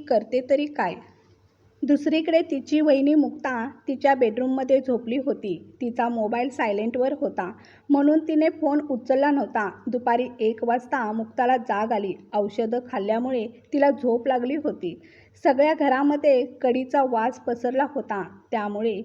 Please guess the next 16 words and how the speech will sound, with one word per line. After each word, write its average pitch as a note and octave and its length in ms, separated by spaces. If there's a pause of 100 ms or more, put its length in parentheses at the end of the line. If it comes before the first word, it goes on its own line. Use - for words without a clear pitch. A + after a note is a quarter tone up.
तिच्या B3+ 220
तोंडाला A#3 460
पाणी A3+ 380
सुटलं C4+ 380
होतं. G3 280 (440)
ती E4 100 (180)
हळूच C#4+ 400
उठून D4+ 320 (160)
हॉलमध्ये C#4 480 (120)
आली A3 220 (140)
आणि A#3+ 160 (140)
किचनच्या A3+ 520
दरवाजाजवळ A#3 880 (220)
जाऊन C4 240 (120)
उभी A#3 240
राहिली. F#3+ 320